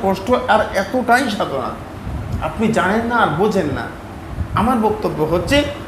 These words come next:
আল্লাহ দয়া রহমার করম করবে। আপনার এক-, মানে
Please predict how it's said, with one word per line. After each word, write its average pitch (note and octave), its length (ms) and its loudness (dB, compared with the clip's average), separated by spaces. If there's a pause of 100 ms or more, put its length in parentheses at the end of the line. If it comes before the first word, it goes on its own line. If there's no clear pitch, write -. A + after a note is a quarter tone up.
আল্লাহ F#3+ 500 4 (340)
দয়া C#4+ 240 6
রহমার A3+ 400 4
করম A#3 400 2
করবে। G#3+ 360 4 (580)
আপনার B3+ 760 6 (180)
এক-, - 540 0
মানে E4 160 4